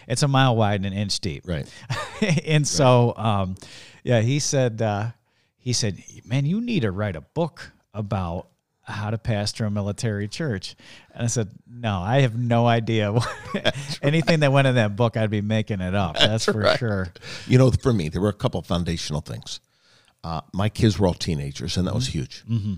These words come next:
Speaker 2: And my kids actually, each one of my four children had a visitor that first Sunday.
Speaker 1: Wow.
Speaker 2: So this was as much, they
Speaker 1: Yeah.
Speaker 2: were as much a part of it as anything.
Speaker 1: So,
Speaker 2: And s-, so I was very grateful for
Speaker 1: so
Speaker 2: that.
Speaker 1: God used that tremendously in your children's life.
Speaker 2: Oh, big time. And they're all in the
Speaker 1: They
Speaker 2: ministry today.
Speaker 1: Yes.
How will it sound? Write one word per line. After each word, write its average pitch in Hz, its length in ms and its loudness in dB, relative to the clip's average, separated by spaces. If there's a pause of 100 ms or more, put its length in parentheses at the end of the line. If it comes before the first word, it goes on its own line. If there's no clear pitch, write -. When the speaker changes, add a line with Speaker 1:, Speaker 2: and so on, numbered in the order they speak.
Speaker 2:
And 101 140 -4
my 107 140 2
kids 127 340 0
actually, 90 520 -4 (440)
each 117 320 0 (240)
one 98 240 -2
of 98 60 -4
my 92 160 2
four 92 240 -4
children 85 460 -2
had 87 180 -4
a 82 60 -4
visitor 87 380 -4
that 78 200 -8
first - 180 -10
Sunday. 62 240 -10 (460)
Speaker 1:
Wow. 92 420 -4
Speaker 2:
So 98 220 2
this 92 240 2
was 147 180 -2
as 113 220 2
much, 107 400 -4 (320)
they 98 180 2
Speaker 1:
Yeah. 120 140 6
Speaker 2:
were 95 100 0
as 92 220 -2
much 90 200 -4
a 92 60 -4
part 82 280 -4
of 69 80 -8
it 65 100 -6
as 80 160 -6
anything. 85 420 -8 (600)
Speaker 1:
So, 107 120 -6 (100)
Speaker 2:
And 92 200 2
s-, - 220 -8
so - 140 -2
I 82 60 4
was 85 100 2
very 90 140 2
grateful - 360 -4
for - 60 -6
Speaker 1:
so - 80 -2
Speaker 2:
that. 80 80 -6
Speaker 1:
God 123 420 -2
used 110 260 -2
that 101 120 -4
tremendously 104 800 -4
in 95 80 -6
your 92 100 -6
children's 95 520 -6
life. 73 340 -12
Speaker 2:
Oh, 98 140 2
big 107 240 0
time. 87 180 -2
And 90 120 0
they're 107 180 4
all 107 160 4
in 110 60 2
the 113 60 2
Speaker 1:
They 117 40 4
Speaker 2:
ministry 110 420 0
today. 104 340 -4
Speaker 1:
Yes. 107 520 -4